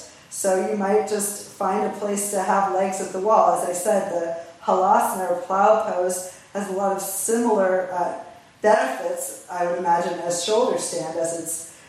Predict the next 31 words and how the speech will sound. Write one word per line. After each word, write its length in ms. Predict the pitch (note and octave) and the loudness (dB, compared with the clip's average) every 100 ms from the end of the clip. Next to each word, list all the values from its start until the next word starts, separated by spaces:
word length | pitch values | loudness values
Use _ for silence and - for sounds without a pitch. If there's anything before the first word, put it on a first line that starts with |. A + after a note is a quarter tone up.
| - | -10
uh, 280 | - E3+ E3 | 0 0 0
got 340 | F#3+ F3+ F#3 F#3 | 0 2 2 2
a 20 | |
lot 240 | F3+ F3+ | 0 0
of 80 | F3 | 0
this, 360 | E3+ - - G3+ | -6 -8 -12 -4
just 340 | A#3+ A3+ - | -2 -2 -2
kind 200 | C4 A#3 | -2 0
of 100 | C4 | 0
like 420 | F#3+ F3+ F3+ - - - F3 | 0 0 -2 -6 -14 -20 -6
doing 500 | A3 G#3+ G3+ F#3+ F#3+ F#3+ | -2 0 2 0 -4 -2
a 320 | F#3 F3+ F3+ | 0 2 0
forearm 520 | A#3+ A3 G3+ F#3 F#3 | 0 4 4 4 2
dog 420 | A3+ A3+ F#3 F#3+ F#3+ | 4 6 6 4 2
as 240 | F#3 F#3 | -2 -8
opposed 320 | - F#3 F3+ | -8 -8 -6
to 160 | G3 F3+ | -8 -6
going 280 | F3 F3 F3+ | -6 -4 -2
up 280 | E3 A3 | -4 -4
into 320 | F3 F3+ - E3 | -10 -10 -8 -6
a 80 | |
headstand. 640 | D#3 E3 E3 - - - - - - - - - - | -4 -6 -6 -8 -10 -14 -18 -20 -20 -20 -20 -14 -2
Okay, 320 | A#3+ - - | 2 2 0
something 400 | - C4 D4+ D#4 | 0 2 4 4
I'm 200 | B3+ B3 | 2 2
focusing 420 | A#3 A3+ A#3 A3 | 0 -2 -4 -2
on 320 | F#3 F#3+ F#3+ | 2 2 0
here 180 | G#3 G3 | -2 -2
in 80 | G3 | -2
shoulder 360 | G3 G3 F#3+ F#3 | -2 -2 -2 -4
stand 420 | - F3+ F3+ | -4 -2 -2